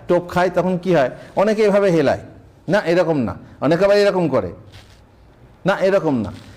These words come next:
হেলাবেন হালকা করে এইভাবে, মানে আপনার খাড়া থাকবে,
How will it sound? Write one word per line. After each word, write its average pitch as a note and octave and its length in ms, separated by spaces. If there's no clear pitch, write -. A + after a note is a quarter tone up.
হেলাবেন G#3 440
হালকা F#3 420
করে D#3 220
এইভাবে, B2+ 380
মানে D3+ 140
আপনার F3+ 220
খাড়া F#3 300
থাকবে, G3+ 400